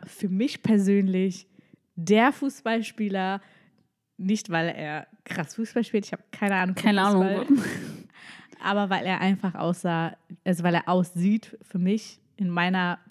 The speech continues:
Speaker 1: Traum-Männervorstellung ist er Adonis.
Speaker 2: Mhm.
Speaker 1: Und ich kann jetzt auch offenbaren, wer er ist. Das war Loris Karius.
Speaker 2: Besser bekannt als der Ex von
Speaker 1: Ex-Freund von Sophia Tomalla.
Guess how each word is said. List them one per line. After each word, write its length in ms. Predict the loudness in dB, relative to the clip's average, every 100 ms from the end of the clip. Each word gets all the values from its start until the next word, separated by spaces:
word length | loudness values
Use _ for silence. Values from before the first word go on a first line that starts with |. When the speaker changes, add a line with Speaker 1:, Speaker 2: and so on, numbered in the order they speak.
| -10
Speaker 1:
Traum-Männervorstellung 1200 | 0 2 2 -2 -2 0 0 -4 -8 -6 -6 -6
ist 160 | -10 -6
er 220 | -4 -2
Adonis. 680 | -2 0 0 -2 -4 -12 -20 _
Speaker 2:
Mhm. 560 | -4 -2 0 0 0 -2 -6 -14 -16 -18 -2
Speaker 1:
Und 100 | 0
ich 120 | 2
kann 120 | 2 2
jetzt 160 | 2
auch 120 | 0
offenbaren, 440 | 0 -2 -2 0 0
wer 180 | -2 -2
er 0 |
ist. 180 | -4 -4
Das 160 | -6
war 80 | -2
Loris 380 | 0 0 -2 -6
Karius. 580 | -10 -8 -2 0 0 -2 2
Speaker 2:
Besser 240 | 4 4 4
bekannt 380 | 4 4 4
als 160 | 2 -2
der 140 | -2 0
Ex 260 | 2 2
von 220 | 4 6
Speaker 1:
Ex-Freund 180 | 6 6
von 200 | 4 2
Sophia 400 | 2 0 2 0
Tomalla. 640 | 2 4 6 10 8 8